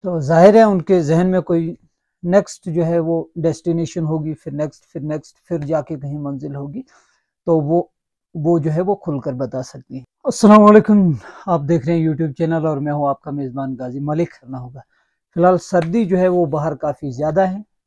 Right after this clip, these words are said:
ठंड का मौसम है, लेकिन इस ठंड के मौसम में, अ, कुछ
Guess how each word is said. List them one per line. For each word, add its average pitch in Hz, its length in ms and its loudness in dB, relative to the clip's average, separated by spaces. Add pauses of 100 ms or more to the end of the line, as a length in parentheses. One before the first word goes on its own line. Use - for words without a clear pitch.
ठंड 156 180 -4
का 139 120 -8
मौसम 165 460 -2
है, 196 120 -4 (420)
लेकिन 180 220 0
इस 202 220 -4
ठंड 240 240 0
के 208 140 0
मौसम 165 360 -4
में, 151 300 -4
अ, 285 40 -10 (1200)
कुछ - 400 -4